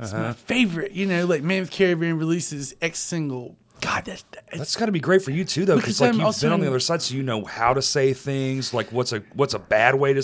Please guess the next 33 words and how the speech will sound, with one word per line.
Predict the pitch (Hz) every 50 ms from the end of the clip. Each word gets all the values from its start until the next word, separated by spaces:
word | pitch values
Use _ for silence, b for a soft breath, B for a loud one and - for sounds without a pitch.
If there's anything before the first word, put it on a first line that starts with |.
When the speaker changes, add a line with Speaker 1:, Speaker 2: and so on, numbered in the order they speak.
| - -
Speaker 2:
like, | 127 110 107
don't | - 139 185
Speaker 1:
And | 247 254
Speaker 2:
word | 214 208
Speaker 1:
I | 208
Speaker 2:
it | 202
like | 196 202 196
Speaker 1:
know | 202 208
Speaker 2:
that. | 214 208 202 190 165
Word | 156
it | 170 185
Speaker 1:
what | 190 185
Speaker 2:
like | 180 165
Speaker 1:
I, | 165 156 156
Speaker 2:
this. | 165 160 160 156 - - - _ _ _ -
Speaker 1:
I | 190
know | 208 208 202 208 208
what | 202 196
I | 185 160
like | 139 139 143 160 156 -
as | 156 -
far | - - 165 156 156
as, | 156 143
like, | 151 151 151
and | 170 180 185
I've | 175 -
seen | - - - 226 220 202 175
bands, | 160 175 180 180 175 165 147 147
like, | 160 147 135 131 -
what | 139 151 170 170 151 143
they | 147 156 156
do | 147 139 151 156 151
with, | 147 139 135 - -